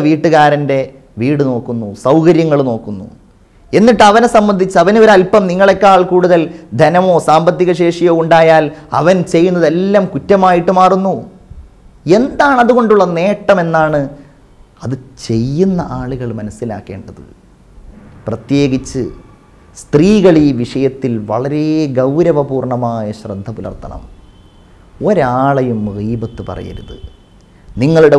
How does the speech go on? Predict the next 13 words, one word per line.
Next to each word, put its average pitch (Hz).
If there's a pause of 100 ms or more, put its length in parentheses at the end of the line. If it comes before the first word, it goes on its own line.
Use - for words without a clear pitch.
ഒരു 123
സഹോദരിയെ, 110 (720)
ഇന്നിപ്പോൾ 165 (600)
കുടുംബ 151 (120)
കലഹങ്ങൾക്കൊക്കെ 170 (100)
പലപ്പോഴും 175 (120)
കാരണമാകുന്നത് 160 (220)
പെണ്ണിൻ്റെ 147
നാവാണ്. 123 (1080)
പെണ്ണിൻ്റെ 147 (100)
നാവ് 120 (1600)
അത് 156
പലപ്പോഴും 160